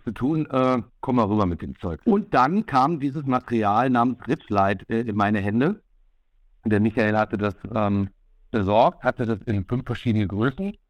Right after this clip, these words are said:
geschnitten und wie das dann so ist als Koch, du nimmst das Ding und lässt erstmal das Messer drüber fliegen. Oder sagst du, „Ja, das ist jetzt so ein Schneidebrettchen, ne? Und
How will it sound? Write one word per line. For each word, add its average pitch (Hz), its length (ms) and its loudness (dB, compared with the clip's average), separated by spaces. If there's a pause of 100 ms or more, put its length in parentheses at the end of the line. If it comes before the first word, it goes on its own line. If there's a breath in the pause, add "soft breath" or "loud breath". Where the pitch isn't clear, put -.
(360)
geschnitten 156 560 0
und 131 180 -2
wie 127 80 0
das 135 140 2
dann 123 140 0
so 117 80 0
ist 139 260 -4
als 104 160 -6
Koch, - 240 0
du 113 120 -4
nimmst 127 240 0
das 135 140 -4
Ding 131 280 2 (460)
und 127 120 0
lässt 123 180 0
erstmal 117 360 2
das - 80 -8
Messer 98 260 0
drüber 85 280 -2
fliegen. 104 420 0 (640)
Oder 120 180 0
sagst 117 240 2
du, 117 60 2
„Ja, 110 240 6
das 95 140 -6 (340 soft breath)
ist 113 180 -10
jetzt 147 140 0
so 156 60 2
ein 143 100 -2
Schneidebrettchen, 113 760 0
ne? 120 160 0
Und 120 220 -6